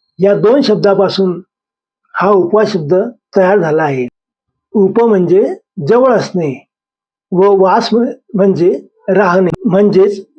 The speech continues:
ज्या परमेश्वर अवस्थेकडे जाण्यासाठी दिवसभर त्याचे नामस्मरण करून त्याच्याजवळ राहणे म्हणजे उपवास करणे असा होतो. त्यासाठी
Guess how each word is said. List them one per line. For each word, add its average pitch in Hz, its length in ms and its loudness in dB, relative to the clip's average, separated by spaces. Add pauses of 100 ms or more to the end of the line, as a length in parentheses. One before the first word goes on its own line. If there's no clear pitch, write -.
(160)
ज्या 202 240 2
परमेश्वर 208 600 0
अवस्थेकडे 196 760 0 (640)
जाण्यासाठी 190 760 0 (540)
दिवसभर 196 720 2
त्याचे 208 300 0
नामस्मरण 208 680 0
करून 202 360 0 (800)
त्याच्याजवळ 226 640 2
राहणे 180 380 0 (680)
म्हणजे 196 240 0
उपवास 202 480 2
करणे 190 380 0 (280)
असा 196 220 -2
होतो. 151 400 -4 (880)
त्यासाठी 175 600 0